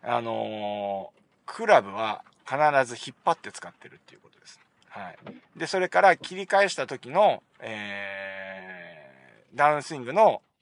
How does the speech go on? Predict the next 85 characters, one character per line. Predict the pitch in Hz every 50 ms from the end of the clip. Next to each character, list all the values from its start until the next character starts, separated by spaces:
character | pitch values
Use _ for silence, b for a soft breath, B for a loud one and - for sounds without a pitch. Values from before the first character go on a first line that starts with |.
| _ _ _ _ _ _ _ _ _ _
軌 | - - 135
道 | 123 113
で | 98 98
す | - 98
ね。 | - - _ _ _ _ _ _ _ _ _
軌 | - 131 123
道 | 120 117 107
で | 110
あ | 110 107
っ |
た | - - 113
り | 98 98
と | - 165
か、 | - 285 214 135 B B B B B B B B _
え | - 110 107 107 107 104 104 104 101 101 101 101 101 104 104 - _ _ _ _ 78
ー、 | 127
い | 135
や、 | 127 117 110
そ | 135 117
の | 110
ク | - 190 175
ラ | 139 110
ブ | 113
を | 107
引 | - -
っ | - _
張 | 151 139
り、 | 123 107 - _
引 | - -
っ | _
張 | 180 151
る | 120
方 | - 160 170 165
向 | 147 - 165 156
で | 135 139 131
あ | 127
っ | -
た | _ - 95
り | 82 -
と | - -
か、 | - - - - B B B B B B _
引 | - -
っ | -
張 | 147 120
る | 104
方 | - - 110 -
向 | - - 120 110 - - 110 101 -
と、 | - 110
方 | - - - 127 117 -
向 | - 123 120 123
と、 | - - 240 214 139 107 - -
え | 110 107 107 104 104 104 104 101 101 101 98 98 98 95 92 90 95 90 90 90 85 80 - - - - - -
ー、 | -
ま | 127
あ、 | 120
グ | 117 156
リ | 165 156
ッ |
プ | -
に | 123 104
か | - 131
け | - 185
る | 151 123
力 | - - 175 160 151
と | - 123
向 | 131 175 165
き | 151 98
で | 101
す | - - 127
ね。 | 165 175 _ _ _ -
ち | -
ょ | -
っ |
と | -
一 | - - 127
言 | - 98
で | - _ -
言 | -
う | - _ _ B B B B B B
と。 | 117
は | 113 104 95
い。 | 90 B B B B B B _
こ | - 254 254
れ | 254 247
は、 | 262 240 214